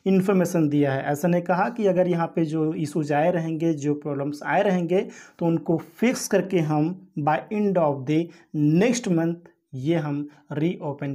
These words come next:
कर सकते हैं, रिकवर कर सकते हैं फ्रेंड। नेक्स्ट मंथ क्या है, आप सभी को पता है, सितंबर, राइट?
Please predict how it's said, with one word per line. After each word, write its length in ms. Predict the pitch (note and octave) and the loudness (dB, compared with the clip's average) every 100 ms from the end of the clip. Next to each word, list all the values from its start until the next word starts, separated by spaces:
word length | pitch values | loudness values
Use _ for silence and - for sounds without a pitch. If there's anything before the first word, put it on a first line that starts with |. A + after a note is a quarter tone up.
| - | -4
कर 120 | F3+ F3+ | -2 0
सकते 400 | F3 - - D3+ | -2 -6 -6 -6
हैं, 400 | C3+ F3 - C3 | -4 -8 -10 -14
रिकवर 400 | - C#3 D3+ - - | -6 -6 -6 -10 -2
कर 140 | F#3 D#3 | 0 0
सकते 380 | - D3 - | -2 -6 -6
हैं 120 | C#3 C3 | -8 -8
फ्रेंड। 260 | C3 B2 | -12 -4
नेक्स्ट 300 | D#3 F#3+ - | -2 -2 -4
मंथ 180 | F#3+ F#3 | -2 -2
क्या 240 | F#3+ G#3 | 0 -2
है, 80 | G3 | 0
आप 140 | F3+ D3+ | -2 -4
सभी 220 | D#3+ F#3+ | -2 -2
को 140 | G3 | 0
पता 280 | F#3 E3 E3 | -4 -2 -2
है, 60 | D#3+ | -2
सितंबर, 680 | D#3+ D3+ - D3+ D3 C#3+ B2+ - - _ | -4 -8 -2 0 2 0 -4 -12 -20 _
राइट? 440 | D#3+ D#3 F3 A3 | -2 2 2 2